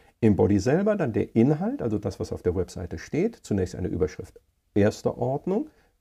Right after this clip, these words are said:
mit einem öffnenden Tag, dann dem Inhalt und dann dem schließenden Tag da hinten dran. Dann folgt ein Absatz, ein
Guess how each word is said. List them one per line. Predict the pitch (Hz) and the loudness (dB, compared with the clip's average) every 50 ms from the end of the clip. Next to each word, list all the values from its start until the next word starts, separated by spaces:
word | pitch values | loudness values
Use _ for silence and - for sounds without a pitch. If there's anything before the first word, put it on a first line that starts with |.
| _ - | _ -8
mit | 98 - - - | -8 -8 -6 -8
einem | 87 82 92 - _ _ _ _ - | -10 -10 -10 -12 _ _ _ _ 0
öffnenden | 107 113 - - 160 156 160 165 160 156 | 0 0 2 2 2 2 2 0 -2 -6
Tag, | - 185 190 262 285 - _ _ _ | -4 -4 -6 -6 -6 -10 _ _ _
dann | - 87 87 85 | -2 -2 -2 0
dem | 87 - - | -4 -4 -2
Inhalt | - 131 151 170 165 196 226 247 - | -2 0 0 0 -2 -4 -6 -8 -8
und | - - 113 104 101 | -6 -2 -2 0 0
dann | - 90 | 0 -2
dem | 82 - - | -4 -6 -8
schließenden | - - 101 101 - - 127 123 123 120 | -6 -2 -2 -2 -2 -2 -4 -4 -4 -4
Tag | - 131 131 - - | -4 -6 -6 -6 -6
da | - 135 | -6 -4
hinten | 131 143 143 - - 151 | -2 -4 -4 -4 -6 -6
dran. | 139 147 156 180 254 - - - - - - - - | -4 -2 -2 -4 -4 -6 -10 -20 -20 -20 -20 -14 -2
Dann | 117 117 120 117 | 2 4 4 4
folgt | 113 - 110 104 - - | 4 4 2 2 2 0
ein | - 90 - - | -4 -6 -4 -2
Absatz, | - 107 - - - - 165 196 294 285 - - - - | -2 -4 -4 -4 -4 -2 -2 -2 -2 -4 -8 -16 -16 -10
ein | - 85 | -10 -10